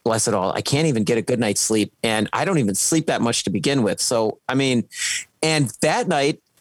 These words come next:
I remember it was like a dream, but I could sort of control what I was doing in the dream, or at least I was dreaming I could control what I was doing in the dream.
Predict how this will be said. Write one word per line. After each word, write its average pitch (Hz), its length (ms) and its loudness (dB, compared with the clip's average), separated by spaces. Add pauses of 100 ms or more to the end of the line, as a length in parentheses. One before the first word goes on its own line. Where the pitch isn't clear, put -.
I 131 80 0
remember 139 760 0 (800)
it 110 140 2
was 143 160 -2
like 143 340 -2
a 131 80 4
dream, 139 380 0
but 143 120 -2
I 113 60 0
could - 200 -2
sort 143 260 2
of 151 60 -2
control 131 560 0
what 135 120 2
I 123 80 0
was 113 180 0
doing 131 280 2
in 175 100 2
the 175 60 0
dream, 180 360 0
or 131 120 0
at 120 60 0
least 123 180 0
I 110 40 2
was 98 160 -2
dreaming 143 300 0
I 147 80 -2
could 135 180 -2
control 143 280 -2
what 156 100 2
I 151 80 2
was 143 80 -2
doing 160 200 0
in 165 100 2
the 147 60 -4
dream. 180 220 0